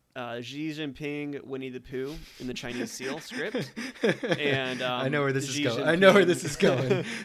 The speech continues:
Speaker 1: <laughs> being the, uh, I think the, the general secretary or prime minister, basically the top leadership, I'm not sure the exact language they use there, the top leader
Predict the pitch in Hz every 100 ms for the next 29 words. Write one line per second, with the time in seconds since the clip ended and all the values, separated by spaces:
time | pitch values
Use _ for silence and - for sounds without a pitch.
0 | - - 143 131 156 131 135 131 131 127
1 | 123 123 127 123 120 117 113 113 - -
2 | 113 110 107 - _ _ - 127 202 -
3 | _ _ _ _ _ _ _ _ _ _
4 | _ _ _ _ _ - 139 117 139 143
5 | 151 160 160 156 143 143 131 139 131 123
6 | - - 127 123 120 - 135 143 143 123
7 | 123 123 - 127 - - 117 113 120 -
8 | - 110 120 107 - _ - 123 117 117
9 | 117 123 123 127 120 123 _ _ _ -
10 | - 151 131 127 127 123 120